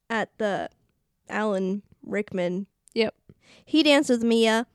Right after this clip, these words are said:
Speaker 1: Sarah and Carl finally hook up. They go back to her place. They are gonna do it. But then she gets the phone calls from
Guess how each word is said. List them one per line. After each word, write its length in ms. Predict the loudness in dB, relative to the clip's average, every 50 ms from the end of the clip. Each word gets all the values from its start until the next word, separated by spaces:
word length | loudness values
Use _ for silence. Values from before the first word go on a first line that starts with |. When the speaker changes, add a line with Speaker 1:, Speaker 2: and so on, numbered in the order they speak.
| _ _ _ -20 -20 -20 _ _ _
Speaker 1:
Sarah 520 | -20 -20 -6 0 2 2 4 4 4 2 2
and 200 | 0 -2 -4 -6
Carl 520 | -8 -4 0 2 4 4 4 4 4 2
finally 640 | 0 -6 -8 -4 -2 -2 0 2 2 2 4 4 4
hook 260 | 2 2 0 -2 0
up. 380 | 0 0 2 2 0 -2 _ -12 -20 -20 -20 _ _ _ _ _ _
They 100 | -6 -2
go 140 | 0 0 0
back 240 | 0 -2 -2 -2 -2
to 80 | -2
her 180 | 0 0 0 0
place. 640 | -2 -4 -4 -2 0 0 0 -2 -4 -8 -16 -20 _ _ _ _ _ _ _ _
They 160 | 0 4 4 4
are 80 | 4
gonna 320 | 4 4 4 4 4 2 0 0 0
do 280 | 2 4 4 4 4
it. 240 | 4 2 0 -2 -6 -10 -20 _ _ _ _ _ _ _ _ -6
But 180 | -6 -6 -2 0
then 440 | 0 2 2 2 0 0 -2 -4 -6 -10 _ _ -20
she 180 | -12 -8 -6 -4
gets 260 | -2 -2 -2 -2 -4
the 100 | -8 -6 -2
phone 320 | 0 2 2 2 2 0
calls 840 | -2 -2 0 2 2 2 2 2 2 2 0 0 -2 -4 -8 -12 -14 -18 _ _ _ _ _ _ _ _
from 580 | _ _ -2 0 2 2 2 2 0 -2 -2